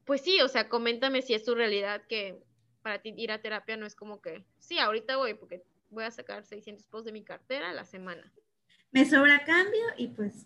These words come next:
Speaker 2: ¿por qué no darse un lujo?
Speaker 1: Así es.
Speaker 2: No, pues, mi-, mira, esa es una de las razones, hay varias razones, <laughs> pero es una de,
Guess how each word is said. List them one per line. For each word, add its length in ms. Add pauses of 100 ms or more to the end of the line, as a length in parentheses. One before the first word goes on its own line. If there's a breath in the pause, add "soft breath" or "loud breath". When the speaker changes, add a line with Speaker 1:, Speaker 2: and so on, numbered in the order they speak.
Speaker 2:
¿por 220
qué 140
no 280
darse 380
un 260
lujo? 520 (220)
Speaker 1:
Así 440
es. 60
Speaker 2:
No, 240
pues, 220
mi-, 300
mira, 400
esa 200 (300)
es 360
una 380
de 280
las 200
razones, 600 (1200)
hay 160
varias 340
razones, 420
<laughs> 1160
pero 140
es 160
una 180
de, 580